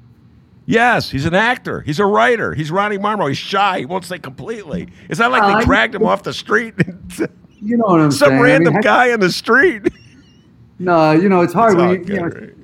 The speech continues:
Speaker 2: some actors don't, uh, you know, it's, it's funny to introduce yourself. You know what I mean?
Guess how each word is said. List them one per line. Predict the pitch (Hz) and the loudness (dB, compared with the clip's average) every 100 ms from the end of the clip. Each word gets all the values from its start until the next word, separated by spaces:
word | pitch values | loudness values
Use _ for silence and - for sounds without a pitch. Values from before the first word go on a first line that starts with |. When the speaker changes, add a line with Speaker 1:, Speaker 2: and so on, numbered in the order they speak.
| - | -4
Speaker 2:
some | 208 196 | 0 2
actors | 180 175 156 117 | 2 0 -2 0
don't, | 147 139 135 139 | 0 0 0 -4
uh, | 131 123 120 120 113 - - - | -4 -2 -6 -10 -16 -20 -20 -14
you | 170 | -6
know, | 139 98 - | -6 -6 -6
it's, | 147 - 190 | -6 -6 -4
it's | 175 - | -4 -2
funny | 202 147 | 0 2
to | 113 | 2
introduce | 120 120 107 117 - | 0 -4 -6 -6 -8
yourself. | 92 95 82 131 | -16 -16 -14 -8
You | |
know | 120 | -6
what | 104 | -6
I | |
mean? | 90 | -10